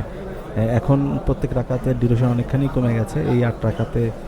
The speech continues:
আম পাড়া সূরাগুলো পড়া হচ্ছে। তো এই ব্রেকে আসলে আমরা, এ, কিছুটা খেয়ে নিচ্ছি। অনেকেই আসলে খাবার দাবার সাথে করে নিয়ে আসেন। এ,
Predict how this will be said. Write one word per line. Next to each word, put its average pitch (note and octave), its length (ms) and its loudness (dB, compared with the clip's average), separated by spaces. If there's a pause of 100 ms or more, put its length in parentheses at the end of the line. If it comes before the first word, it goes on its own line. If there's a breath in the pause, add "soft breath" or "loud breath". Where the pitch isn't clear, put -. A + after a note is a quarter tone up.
(260)
আম A2+ 220 2
পাড়া A2 200 2
সূরাগুলো A2+ 540 -2
পড়া A2 140 4
হচ্ছে। A2 420 0 (600)
তো C3 100 4
এই D3 220 6
ব্রেকে D3 380 4
আসলে C#3 460 2
আমরা, B2 320 2
এ, A#2 420 2 (100)
কিছুটা - 280 0
খেয়ে D3+ 300 2
নিচ্ছি। C3+ 380 0
অনেকেই A#2+ 560 2 (100)
আসলে A2 240 0
খাবার A2+ 340 0
দাবার A#2 220 2
সাথে A2+ 280 0
করে A2+ 220 2
নিয়ে A#2 160 2
আসেন। A#2+ 240 0 (640 loud breath)
এ, A#2+ 100 2